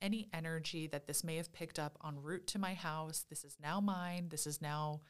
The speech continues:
belonging to me," or, you know, "We're going to consume this with the highest energy vibration possible."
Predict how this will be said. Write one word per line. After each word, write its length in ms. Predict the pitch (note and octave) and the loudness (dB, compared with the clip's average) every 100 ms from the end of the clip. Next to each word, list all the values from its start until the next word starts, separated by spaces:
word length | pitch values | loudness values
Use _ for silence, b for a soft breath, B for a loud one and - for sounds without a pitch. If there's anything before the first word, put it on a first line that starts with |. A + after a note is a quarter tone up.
| B B B | B B B
belonging 540 | D#3+ D#3 E3 F#3 F#3+ | 0 2 4 4 4
to 180 | F#3+ - | 2 2
me," 400 | F3+ F3 E3+ E3+ E3 - | 0 0 0 -2 -4 -6
or, 280 | E3 D3+ C#3+ | 0 0 0
you 100 | - | -4
know, 80 | D3+ | -2
"We're 100 | D3+ | -2
going 260 | D#3 D#3+ D#3+ | 0 0 0
to 100 | E3 | -2
consume 540 | - D#3 - G#3 G3+ | 0 4 6 6 4
this 340 | G3 F#3 F3+ - B B B | 4 2 0 -2 B B B
with 140 | D#3+ | -4
the 80 | D#3+ | -2
highest 600 | D3 D#3+ E3 E3+ - - - _ - | 0 2 2 4 2 0 -10 _ -4
energy 320 | E3+ F3+ F3+ | 0 2 2
vibration 640 | F3+ E3+ E3 E3 D#3+ D#3 | 2 2 2 0 0 -2
possible." 760 | D3+ F#3+ F#3+ - F#3 F3+ F3+ | 0 2 2 2 2 2 2